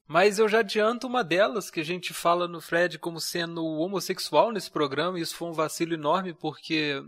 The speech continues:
antes de gravar eu já tinha lido que ele se declarou bissexual, e que as pessoas temaram em apagar isso, né, como acontece frequentemente quando falam de celebridades bissexuais. Então eu peço perdão por esse vacilo, foi uma coisa que infelizmente passou batido na hora de gravar.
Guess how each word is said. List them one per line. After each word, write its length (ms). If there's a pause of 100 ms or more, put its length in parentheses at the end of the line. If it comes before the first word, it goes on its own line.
antes 240
de 100
gravar 420
eu 100
já 100
tinha 220
lido 260
que 80
ele 80
se 100
declarou 380
bissexual, 720
e 20
que 80
as 80
pessoas 360
temaram 480
em 60
apagar 540
isso, 300
né, 80
como 180
acontece 500
frequentemente 760
quando 320
falam 280
de 80
celebridades 600
bissexuais. 720 (680)
Então 220
eu 80
peço 220
perdão 320
por 100
esse 140
vacilo, 560
foi 180
uma 100
coisa 220
que 60
infelizmente 420
passou 300
batido 400
na 100
hora 140
de 80
gravar. 500